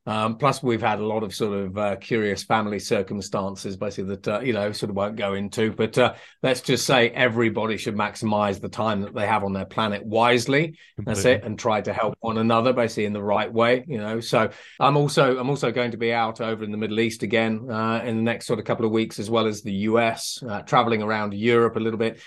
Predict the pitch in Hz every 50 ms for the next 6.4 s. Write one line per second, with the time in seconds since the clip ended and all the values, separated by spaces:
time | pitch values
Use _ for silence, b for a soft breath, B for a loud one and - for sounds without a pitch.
0 | B B B B _ - 117 117 117 120 120 123 123 127 123 123 143 147 170 185
1 | - - - - 160 147 143 143 143 143 139 135 147 151 165 160 143 135 127 127
2 | 127 - - 180 147 147 151 151 143 139 - - 165 147 139 127 127 127 139 131
3 | 127 127 127 127 131 131 127 131 127 127 123 127 127 123 113 110 104 107 104 -
4 | 127 123 117 107 101 - 120 110 117 113 110 113 113 110 110 110 107 - 123 117
5 | 113 110 113 127 135 127 127 - - 123 120 117 110 110 110 107 104 104 95 -
6 | - 143 123 110 110 110 107 107